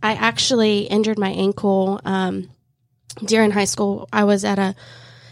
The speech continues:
I was in a co-op and I was a cheerleader, and I had sprained my ankle and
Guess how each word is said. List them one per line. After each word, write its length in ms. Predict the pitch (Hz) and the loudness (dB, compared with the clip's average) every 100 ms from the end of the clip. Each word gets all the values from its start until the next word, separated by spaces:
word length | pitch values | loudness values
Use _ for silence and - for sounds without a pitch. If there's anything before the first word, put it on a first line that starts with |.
| - | -4
I 80 | 226 | 0
was 120 | 208 | 2
in 120 | 214 | 2
a 40 | 190 | 2
co-op 460 | - 202 196 185 | 2 4 4 2
and 100 | 185 | 0
I 80 | 185 | 0
was 120 | 185 | -2
a 20 | |
cheerleader, 500 | - 190 202 196 185 | -2 0 0 0 -2
and 160 | 185 185 - _ _ _ _ _ _ _ - | -4 -6 -12 _ _ _ _ _ _ _ 0
I 60 | |
had 100 | 220 | 0
sprained 240 | 226 226 220 | 2 2 2
my 80 | 208 | 2
ankle 400 | 190 190 196 190 | 0 0 0 0
and 200 | 190 | -2